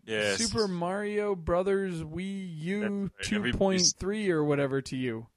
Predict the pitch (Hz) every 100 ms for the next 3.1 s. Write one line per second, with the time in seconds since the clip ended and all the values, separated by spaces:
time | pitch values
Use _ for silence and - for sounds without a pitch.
0 | - 123 123 120 120 - - 120 113 110
1 | - 110 104 98 104 - 107 104 101 104
2 | - 104 101 226 110 98 - 190 202 _
3 | -